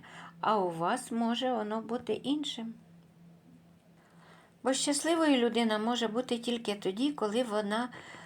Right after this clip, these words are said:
творить щось, коли її творчість процвітає, коли вона потрібна комусь, коли вона затребувана, ото її труд затребуваний, її творчість затребувана,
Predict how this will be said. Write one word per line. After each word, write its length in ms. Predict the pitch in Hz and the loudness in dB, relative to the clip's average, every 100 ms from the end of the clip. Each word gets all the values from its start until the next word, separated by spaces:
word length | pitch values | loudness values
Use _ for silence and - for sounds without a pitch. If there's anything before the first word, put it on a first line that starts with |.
| - - | -20 -8
творить 680 | - 202 208 233 233 165 147 | -4 -2 0 2 2 2 -2
щось, 440 | - - 175 180 | -6 -4 -6 -6
коли 260 | - 214 233 | -6 -2 2
її 420 | 262 247 247 254 | 2 2 2 0
творчість 840 | 247 220 233 285 269 - 233 233 - | -2 -2 2 2 2 -2 -4 -6 -6
процвітає, 880 | 233 233 - 240 - 202 175 160 - - - - | -6 -6 -4 -4 0 2 2 0 -6 -12 -16 -10
коли 260 | - 226 269 | -2 2 4
вона 220 | 269 277 | 4 2
потрібна 720 | 277 277 277 247 220 175 180 - | 2 -2 0 0 0 0 -4 -4
комусь, 400 | 170 170 180 - - - - | -4 -4 -6 -10 -18 -20 -10
коли 400 | - 233 226 269 | -2 2 2 2
вона 300 | 247 240 262 | 2 2 2
затребувана, 1000 | 254 262 - 254 226 - 175 175 170 - | 2 0 2 2 2 2 0 0 -2 -4
ото 200 | - - | -4 -2
її 420 | 247 240 240 247 - - - - | -2 0 0 -2 -4 -20 -14 -2
труд 260 | 262 254 | 2 2
затребуваний, 760 | - 190 185 180 - 175 175 185 | 0 -4 -2 -2 -2 -2 -2 -2
її 200 | 190 226 | -2 -4
творчість 640 | 226 208 240 254 185 185 | -4 -2 0 0 -4 -4
затребувана, 640 | 185 185 175 165 160 165 | -4 -4 -4 -2 -4 -4